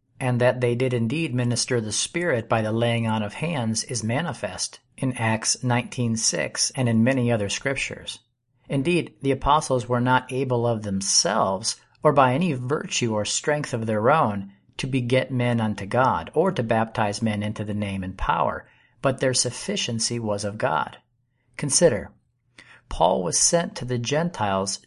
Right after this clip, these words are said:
to open their eyes. Acts twenty-six eighteen. Now, opening the eyes of the blind is just as peculiar to Christ as baptizing with the Spirit can be.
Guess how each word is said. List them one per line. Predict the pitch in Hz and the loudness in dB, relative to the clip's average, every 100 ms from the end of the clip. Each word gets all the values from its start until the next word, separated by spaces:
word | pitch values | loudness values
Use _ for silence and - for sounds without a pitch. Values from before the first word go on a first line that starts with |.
| - | -6
to | - 117 113 - _ | -2 0 -2 -8 _
open | 156 175 - 127 113 | 0 0 0 2 4
their | 110 104 | 4 4
eyes. | 120 143 113 104 - - - _ _ _ - | 4 4 -2 -6 -4 -4 -8 _ _ _ -2
Acts | 120 117 - | 0 0 -2
twenty-six | - 113 110 - 98 - | -4 -2 0 -2 -4 -6
eighteen. | 95 - - 87 - - _ _ _ _ _ - | -8 -8 -8 -8 -10 -20 _ _ _ _ _ -4
Now, | 117 73 - _ _ _ | -4 -4 -10 _ _ _
opening | 156 170 147 123 | 2 2 2 2
the | 113 120 | 4 6
eyes | 120 113 | 6 6
of | 104 | 0
the | 101 | 0
blind | 110 139 135 110 | 2 4 2 0
is | 101 | -4
just | - 127 - | 0 0 0
as | 110 - | -4 -4
peculiar | 113 - 135 135 123 113 | -8 -6 -2 0 0 0
to | 113 | -4
Christ | 98 - - 120 120 107 - | -8 -2 2 4 2 0 -4
as | - 120 | -4 -4
baptizing | - - 139 - - - 98 98 107 | -4 0 2 2 -2 -2 -2 -2 -4
with | 104 - | -6 -4
the | |
Spirit | 113 - - 196 190 - | -2 -2 0 0 0 -2
can | 107 | -6
be. | 92 87 87 | -6 -10 -16